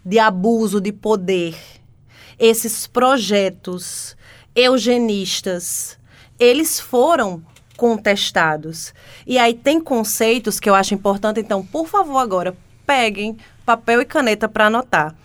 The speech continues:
que são conceitos da antropologia que vocês podem e devem usar na redação de vocês e tomar para a vida. Tem um conceito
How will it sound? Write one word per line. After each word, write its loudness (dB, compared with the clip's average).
que -2
são 0
conceitos 0
da 2
antropologia -2
que -12
vocês -8
podem 0
e -8
devem 0
usar 0
na -2
redação 0
de -2
vocês -4
e -4
tomar -2
para 0
a 2
vida. -10
Tem -2
um 0
conceito -2